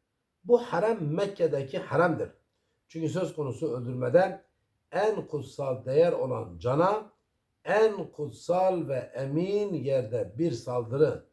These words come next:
yapılmıştır ki Allah o yüre-, o yeri kullarının kalplerinin arzuladığı yer yapmış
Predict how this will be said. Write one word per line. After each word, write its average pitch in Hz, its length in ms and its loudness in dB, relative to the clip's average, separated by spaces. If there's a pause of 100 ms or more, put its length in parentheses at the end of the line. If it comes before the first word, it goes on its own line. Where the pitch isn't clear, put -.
(360)
yapılmıştır 143 1200 2
ki 226 440 -2 (400)
Allah 131 320 -2
o 160 160 4
yüre-, 113 460 -2
o 151 80 -2
yeri 143 520 -2 (440)
kullarının 123 920 -2 (320)
kalplerinin 117 680 -6 (100)
arzuladığı 117 1120 -4 (460)
yer 147 200 4
yapmış 139 680 -6